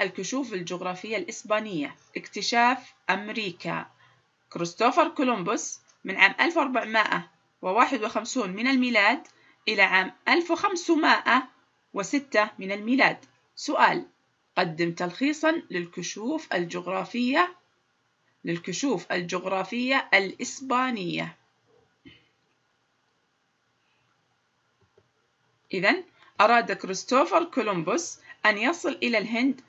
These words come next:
بالإبحار غربا، وهو بحار إيطالي،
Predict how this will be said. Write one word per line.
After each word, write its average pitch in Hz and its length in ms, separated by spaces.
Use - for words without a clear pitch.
بالإبحار 254 880
غربا، 175 460
وهو 302 560
بحار 247 500
إيطالي، 196 600